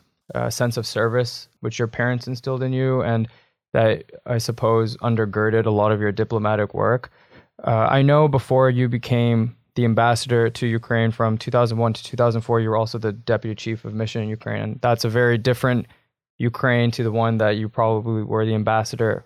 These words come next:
um, the American ambassador for. Did, did you feel a greater sense of service the first time around just because of that transitionary period that Ukraine was in? And does that sense of ser-, is the sense of service that you feel towards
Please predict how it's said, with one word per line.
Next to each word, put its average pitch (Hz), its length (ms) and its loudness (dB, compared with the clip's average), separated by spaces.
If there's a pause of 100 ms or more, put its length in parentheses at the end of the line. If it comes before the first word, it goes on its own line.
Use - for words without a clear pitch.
(160)
um, 120 300 -6 (600)
the 127 80 0
American 117 300 2
ambassador 110 360 -2
for. 110 340 -2 (720)
Did, 147 220 2 (300)
did 147 180 2
you 180 160 4
feel 151 800 2 (240)
a 127 120 4
greater 127 640 2
sense 143 380 0
of 147 60 0
service 151 360 2
the 123 100 -2
first 127 300 0
time 147 180 2
around 143 320 4
just 127 280 -2
because 127 560 2
of 127 180 2
that 123 180 2
transitionary 123 720 0
period 123 220 0
that 120 120 2
Ukraine 123 420 -2
was 110 160 0
in? 135 320 2
And 131 320 0
does 135 180 2
that 139 140 4
sense 147 240 0
of 135 80 -2
ser-, 131 280 0
is 139 100 2
the 147 80 2
sense 160 220 2
of 160 80 2
service 139 340 0
that 127 100 0
you 117 120 -2
feel 131 420 2 (760)
towards 127 800 2